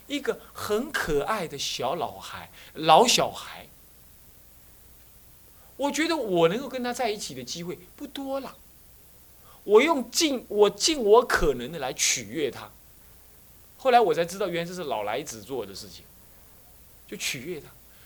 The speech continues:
而我取悦他也没有为了什么，也不是为了取悦他而取悦他，只为了什么呢？只觉得我看到他有一种莫名的欢喜。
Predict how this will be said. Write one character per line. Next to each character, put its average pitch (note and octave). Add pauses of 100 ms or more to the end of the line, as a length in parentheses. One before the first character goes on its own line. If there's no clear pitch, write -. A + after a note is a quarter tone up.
(200)
而 -
我 F4+
取 C4
悦 D#4+
他 D#4
也 A#3
没 G3
有 D4+
为 B3+
了 F#3+
什 - (140)
么， A2+ (800)
也 A3+
不 C4+
是 F#4
为 G4
了 A#3+
取 F#3
悦 B3+
他 G#3+
而 F3+
取 F3
悦 B2
他， A2+ (1080)
只 G3
为 D#4
了 C4
什 -
么 A3
呢？ C4 (220)
只 B3
觉 C#4+
得 E4 (320)
我 A#3+
看 D#4+
到 E4
他 D4
有 G#3+
一 B3
种 A3 (220)
莫 C4+
名 C3+
的 D#3
欢 F3
喜。 -